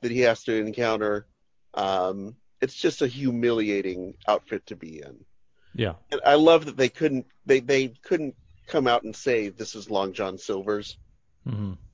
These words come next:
Speaker 1: So they had to kinda work around it a little bit, but it's, it's clearly Long John Silver's. And I remember, and I think, I believe we have talked about my,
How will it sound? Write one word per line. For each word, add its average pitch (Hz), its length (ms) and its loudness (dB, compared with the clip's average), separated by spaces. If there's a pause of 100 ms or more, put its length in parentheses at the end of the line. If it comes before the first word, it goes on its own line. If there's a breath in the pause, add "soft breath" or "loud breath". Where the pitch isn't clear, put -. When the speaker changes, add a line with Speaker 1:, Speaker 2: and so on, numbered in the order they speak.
Speaker 1:
So 151 120 0
they 113 120 2
had 113 140 2
to 104 60 -8
kinda 104 220 -2
work 98 300 -2
around 95 400 -2
it 101 200 -2
a 101 100 0
little 104 260 -2
bit, 107 200 -2
but 151 120 2
it's, - 260 -6 (720)
it's 139 200 2
clearly 107 440 -4
Long 87 300 -10
John 78 280 -12
Silver's. - 440 -10
And 165 80 -2
I 160 60 4
remember, 107 460 -2
and 107 80 0
I 120 60 0
think, 127 320 -6 (720)
I 139 80 2
believe 147 440 2
we 120 180 -2
have 104 160 -2
talked 101 280 -4
about 95 280 -4
my, 95 200 0